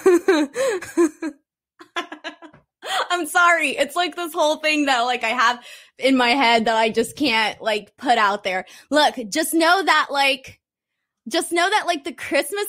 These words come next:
gift that I chose for you, I saw it and I just thought, "Oh, this is fantastic."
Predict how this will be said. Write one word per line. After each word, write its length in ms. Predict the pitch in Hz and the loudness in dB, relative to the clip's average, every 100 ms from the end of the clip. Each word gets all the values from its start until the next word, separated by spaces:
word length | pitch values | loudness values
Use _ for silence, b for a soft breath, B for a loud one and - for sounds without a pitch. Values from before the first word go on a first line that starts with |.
| 277 | -4
gift 300 | 330 320 - | -2 -2 -2
that 80 | 262 | 0
I 160 | 240 | 0
chose 480 | 226 - 262 233 247 | -2 -4 0 0 -2
for 100 | - | -6
you, 480 | 311 254 226 254 508 508 _ _ b b b b | -4 0 0 2 0 -2 _ _ b b b b
I 140 | 269 | 0
saw 420 | 285 - - 339 381 | 0 -2 0 4 4
it 260 | 226 226 214 - | 4 0 -2 -2
and 160 | 277 | 0
I 120 | 269 | 2
just 260 | 269 311 - | -2 -6 -2
thought, 300 | 285 277 262 285 | 2 2 2 2
"Oh, 160 | 339 | 0
this 220 | 320 320 359 | 0 -8 -10
is 140 | 339 | -10
fantastic." 1120 | - 359 370 370 415 453 440 - 208 214 - | -4 -2 -2 -4 0 0 -2 -4 -2 -2 -4